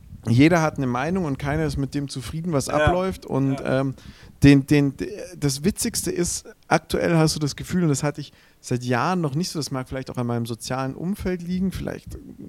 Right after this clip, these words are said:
Speaker 1: kriegen wir jetzt auch Hate von, von vielen S P D, F D P und Grünen-Wählern, aber gefühlt hat keiner diese Regierung gewählt. Jeder wusste es von vornherein, dass es so kommen wird und jeder hat eine Meinung dazu. Also die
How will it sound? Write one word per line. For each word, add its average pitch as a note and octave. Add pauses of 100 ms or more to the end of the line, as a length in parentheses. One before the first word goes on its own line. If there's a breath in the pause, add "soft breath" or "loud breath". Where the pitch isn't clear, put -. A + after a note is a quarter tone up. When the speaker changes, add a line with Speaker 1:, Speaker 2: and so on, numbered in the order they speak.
Speaker 1:
kriegen D3
wir C3+
jetzt -
auch -
Hate D3
von, C3
von B2
vielen C#3+
S -
P C3
D, C3
F -
D C3
P C3
und A#2+
Grünen-Wählern, F3 (680 soft breath)
aber C3
gefühlt E3 (300 soft breath)
hat -
keiner F#3+
diese D#3
Regierung C#3
gewählt. B2 (340 soft breath)
Jeder F#3
wusste F#3
es D#3
von D3
vornherein, C#3+
dass D3+
es D3
so D#3
kommen E3
wird F#3 (440 loud breath)
und C3
jeder F3+
hat D#3+
eine D#3+
Meinung B2
dazu. G#2 (320 soft breath)
Also A#2+
die B2